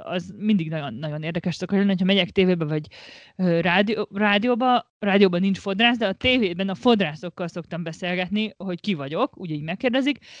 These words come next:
és akkor, hogyha őnekik a képregény szóra ilyen napilapokban látható csíkok,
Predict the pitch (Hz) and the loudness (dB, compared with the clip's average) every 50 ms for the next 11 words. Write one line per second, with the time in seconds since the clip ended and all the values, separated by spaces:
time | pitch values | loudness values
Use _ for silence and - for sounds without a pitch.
0 | - - _ _ _ - 208 214 - 226 - 240 233 247 247 220 214 233 233 226 | -20 -20 _ _ _ -2 -2 -2 -2 0 2 4 4 6 4 4 2 2 4 4
1 | 226 220 226 226 214 _ _ _ _ _ - - - - 269 254 254 233 214 220 | 6 6 4 2 0 _ _ _ _ _ -16 -10 0 4 4 6 6 6 4 2
2 | - 196 - - 185 - - 247 240 214 220 190 180 175 175 170 170 170 175 175 | 0 -6 -6 -6 -6 0 0 0 0 2 0 -2 -2 0 0 -2 -2 -2 -4 -6
3 | 185 - - - 220 190 208 214 233 240 240 240 240 _ _ _ _ _ _ _ | -6 -10 -4 0 2 4 4 4 6 6 6 6 4 _ _ _ _ _ _ _
4 | - 214 208 208 214 220 254 254 226 - 220 196 180 175 170 - 196 190 180 185 | -4 -2 0 2 2 4 4 4 4 2 0 -4 -4 -4 -2 -2 -2 -2 0 0
5 | 180 190 190 185 190 190 208 190 - 208 202 196 202 - - - 208 185 165 - | 0 2 2 0 0 -2 -4 -6 -4 -2 -2 -2 -2 -4 -4 -4 -4 -4 -4 -6
6 | - - 156 156 - _ - | -8 -6 -6 -6 -8 _ -20